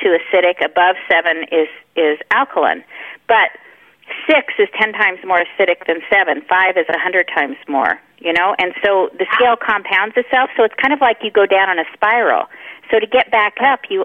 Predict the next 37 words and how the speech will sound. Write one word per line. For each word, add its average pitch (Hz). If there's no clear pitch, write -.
you 190
have 196
to 180
top 247
load, 139
you 180
know, 175
or 170
what, 185
what 185
I 175
call 175
front 202
load. -
And 185
so 190
the 185
hydration 202
with 185
the 180
lemon 175
is, 151
is 160
really 165
important. 160
We 165
talked 202
about 170
that 175
before. 165
How 233
much 320
do 277
you 262
drink, 240
you 247
know? 233